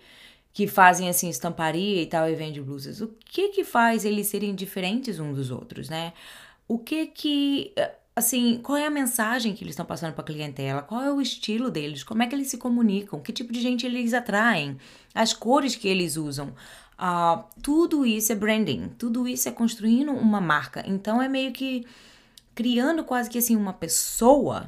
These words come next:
né, com um certo caráter, uma certa personalidade, que vai criar aquela conexão com a sua audiência. Então,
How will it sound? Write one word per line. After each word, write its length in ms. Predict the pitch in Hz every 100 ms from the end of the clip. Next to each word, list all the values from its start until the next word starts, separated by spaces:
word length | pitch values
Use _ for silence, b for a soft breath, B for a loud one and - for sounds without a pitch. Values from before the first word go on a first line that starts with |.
| - -
né, 380 | 165 180 214 -
com 140 | 185
um 120 | 190
certo 360 | 175 190 165 -
caráter, 600 | - 127 160 208 220 165
uma 160 | 151 160
certa 240 | 165 170
personalidade, 1080 | 170 160 160 147 143 127 170 226 214 147 131 B B B B B
que 160 | - 269
vai 540 | 185 165 170 190 220 - _ _ _ _ _ _ _ -
criar 360 | 214 233 202 208
aquela 200 | 226 220
conexão 640 | 220 226 262 - - 202
com 80 | 202
a 40 | 208
sua 180 | 208
audiência. 640 | 196 202 208 151 139 - 131 _ _ _ _ _ _ _ -
Então, 280 | 214 233